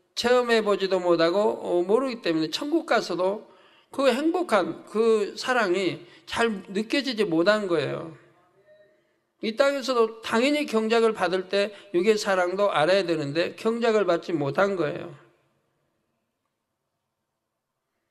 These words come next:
태어나서부터 매도 맞고 자라고 여러 가지 이제 시험과 환난도 겪으면서 자라고 아프면서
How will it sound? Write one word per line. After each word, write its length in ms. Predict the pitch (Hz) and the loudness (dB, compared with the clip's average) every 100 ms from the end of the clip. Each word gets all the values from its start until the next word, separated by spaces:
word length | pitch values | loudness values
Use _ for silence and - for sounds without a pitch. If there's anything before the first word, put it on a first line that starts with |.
| _ | _
태어나서부터 1300 | - 233 208 190 196 170 170 175 165 151 151 - - - | -2 0 2 2 2 0 0 0 0 0 -2 -12 -12 -4
매도 240 | 175 196 | 0 2
맞고 320 | 180 175 185 | 2 2 0
자라고 500 | 156 - 156 147 135 131 - _ _ _ _ _ _ _ _ _ - | -4 0 0 0 -4 -12 -20 _ _ _ _ _ _ _ _ _ -4
여러 380 | 185 220 214 202 | 2 4 4 4
가지 340 | 175 175 180 | 0 0 -2
이제 600 | 156 165 156 139 - - | -2 -2 -2 -2 -8 -16
시험과 320 | 180 208 190 175 | -8 -4 -2 0
환난도 380 | 202 202 170 147 | 2 2 0 -4
겪으면서 680 | 156 147 185 170 156 147 139 - - - | -6 -6 -2 -2 0 -4 -6 -16 -20 -6
자라고 280 | 165 156 | -2 0
아프면서 840 | 160 175 220 208 180 156 170 226 - | 2 0 0 0 0 2 2 0 -4